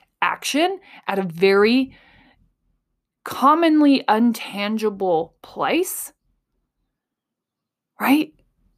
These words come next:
Because your feelings often get left up to interpretation,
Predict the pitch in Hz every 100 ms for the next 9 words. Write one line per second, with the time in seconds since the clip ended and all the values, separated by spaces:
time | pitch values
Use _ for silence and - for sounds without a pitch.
0 | _ - 208 202 202 175 185 165 _ _
1 | _ 285 269 294 277 202 175 170 208 277
2 | 277 - - _ _ _ _ _ _ _
3 | _ _ - 208 247 277 - 285 247 226
4 | 202 202 196 202 190 - 214 196 185 185
5 | 185 - 214 214 214